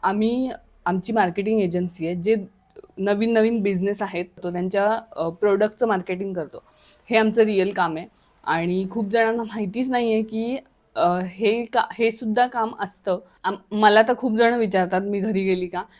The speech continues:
की "तुझं नक्की काम काय आहे?" तर मी ह्या व्हिडिओ through तेच सांगू शक-, अ, सांगू इच्छिते की आमचं हे काम आहे आणि मी हे माझी आवड म्हणून चालू केलंय. म्हणजे दुसऱ्यांचे मी व्लॉग बघायचे आणि मला खूप आवडायचं की मला, अ, हेच काम करायचंय, हे आवडतंय मला. पण मला कम्फर्ट झोनमध्ये मी खूप होती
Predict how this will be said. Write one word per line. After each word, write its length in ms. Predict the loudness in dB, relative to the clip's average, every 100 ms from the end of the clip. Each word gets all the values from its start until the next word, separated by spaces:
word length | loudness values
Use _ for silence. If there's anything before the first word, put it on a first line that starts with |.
| _ -10
की 60 |
"तुझं 340 | -4 -2 0 0
नक्की 340 | 0 -4 -4
काम 300 | 0 2 2
काय 140 | 2 2
आहे?" 100 | -2
तर 140 | -2
मी 180 | -2 -2
ह्या 140 | 0
व्हिडिओ 260 | 0 2 0
through 240 | -4 -6 -4
तेच 180 | -4 -4
सांगू 260 | -8 -8
शक-, 540 | -10 -16 _ _ -12 -8
अ, 120 | -6
सांगू 300 | -4 -2 -4
इच्छिते 420 | -4 -10 -10 -12 _ _ _ _
की 60 | -2
आमचं 220 | -2 -4
हे 160 | -2 -2
काम 280 | 0 -2 -4
आहे 240 | -6 -8
आणि 220 | -8 -8 -6
मी 300 | -4 -2 -4 -4
हे 120 | -2
माझी 440 | 0 0 -2 -6
आवड 340 | -2 0 0 0
म्हणून 260 | -4 -4
चालू 280 | -2 -2 -2
केलंय. 280 | -8 -10 -10 -16 _ -4
म्हणजे 160 | -2
दुसऱ्यांचे 520 | 0 -2 0 0 0 0
मी 120 | -2
व्लॉग 360 | 2 2 2
बघायचे 380 | 0 0 -2 -4
आणि 120 | -4
मला 160 | -4 -4 -6
खूप 180 | -2
आवडायचं 380 | 0 0 -4 -6
की 180 | -12 -10
मला, 340 | -6 -4 -4 -6 -14 _ _ _ -4
अ, 320 | -2 0 -2 -2
हेच 300 | -2 -2 0
काम 260 | 2 2
करायचंय, 420 | 2 0 0 -2
हे 180 | -2 -2
आवडतंय 540 | 0 0 0 -2 -2 -2
मला. 180 | -2
पण 220 | -2 -2 0
मला 260 | 2 2
कम्फर्ट 500 | 0 -4 -2 -2 -2
झोनमध्ये 440 | -2 -4 -4 -4 -4
मी 140 | -6
खूप 180 | -6 -6
होती 240 | -8 -10